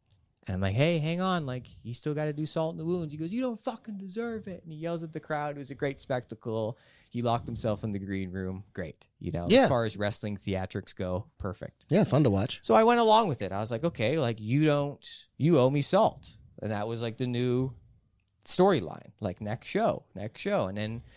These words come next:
Speaker 1: he wouldn't do it, so we banned him from the show. And then he came and he sat front row. He bought a ticket to a show and he sat front row.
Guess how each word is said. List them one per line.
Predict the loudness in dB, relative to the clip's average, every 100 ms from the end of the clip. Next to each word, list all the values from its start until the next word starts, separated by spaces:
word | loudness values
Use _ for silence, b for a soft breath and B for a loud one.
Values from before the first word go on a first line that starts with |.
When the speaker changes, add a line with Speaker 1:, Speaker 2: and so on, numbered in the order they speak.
| b b
Speaker 1:
he | -2
wouldn't | -2 -2 2
do | 2
it, | 2 -2
so |
we | -6
banned | -2 0 0 0 -2
him | -6 -8
from | -8 -6
the | -4
show. | -4 -4
And | -6
then | -6
he | -4
came | -2 -2
and | -2
he | -4
sat | 0 0 0
front | 0 0 0
row. | 4 6 6
He | 4
bought | 4 4
a | 2
ticket | 0 -4 -2 -6
to | -6 -6
a | -2
show | 0 2
and | 0
he | -6
sat | -8 -8 -8
front | -8 -8 -4
row. | -2 0 -2